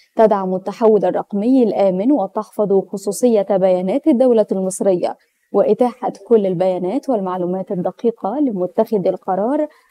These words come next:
على كل المستويات، وتحقيق سرعة رد الفعل وتقليص زمن الاستجابة للحدث. ويمكن الوقوف على مدى جودة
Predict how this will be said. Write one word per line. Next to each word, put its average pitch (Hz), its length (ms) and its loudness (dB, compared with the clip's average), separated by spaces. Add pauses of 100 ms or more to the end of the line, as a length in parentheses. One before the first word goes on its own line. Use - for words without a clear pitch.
(120)
على 285 220 2
كل 226 260 4
المستويات، 180 800 -4 (420)
وتحقيق 226 640 2
سرعة 220 440 0
رد 208 260 2
الفعل 226 420 -4
وتقليص 262 560 0 (280)
زمن 208 500 0
الاستجابة 190 720 0
للحدث. 214 580 -4 (600)
ويمكن 247 480 6
الوقوف 226 580 0 (220)
على 202 600 -2
مدى 196 460 0
جودة 185 400 2